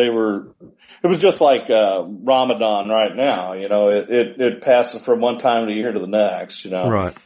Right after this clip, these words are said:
Speaker 1: That, that's how the Jewish calendar, as a lunar calendar, uh, worked. You know, it just, it, it, until they put that, uh, I, I think they call it an epact, where they have a, a group of days that, uh, makes it into, uh, a, the three hundred sixty,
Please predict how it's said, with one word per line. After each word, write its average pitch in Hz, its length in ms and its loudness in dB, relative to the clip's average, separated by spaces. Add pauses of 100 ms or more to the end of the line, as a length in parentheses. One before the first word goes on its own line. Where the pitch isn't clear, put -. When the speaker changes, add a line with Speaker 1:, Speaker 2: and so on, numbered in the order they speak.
(260)
Speaker 1:
That, 143 220 4
that's 143 280 2
how 139 180 2
the 110 100 -6
Jewish 120 340 -2
calendar, 110 600 2
as 92 120 -4
a 98 40 -8
lunar 123 360 2
calendar, 107 760 0 (480)
uh, 107 120 4
worked. 117 580 0
You 101 80 -6
know, 101 240 -2
it 107 200 0
just, 110 360 0
it, 113 180 0
it, 113 140 0
until 113 360 0
they 123 120 0
put 120 300 -4
that, 117 380 2
uh, 98 240 0
I, 123 200 0
I - 80 2
think 135 140 -2
they 131 80 -2
call 110 260 2
it 95 80 -8
an 104 60 -6
epact, 92 480 -4 (800)
where 107 140 0
they 104 260 2
have 107 240 0
a, 95 380 0
a 92 40 -12
group 117 260 0
of 90 160 -8
days 107 680 0 (720)
that, 113 400 0
uh, 104 220 2
makes 117 340 -4
it 107 140 -2
into, 107 720 0
uh, 95 400 0
a, 104 240 -2
the 101 140 -2
three 107 180 0
hundred 98 340 -4
sixty, 98 680 -2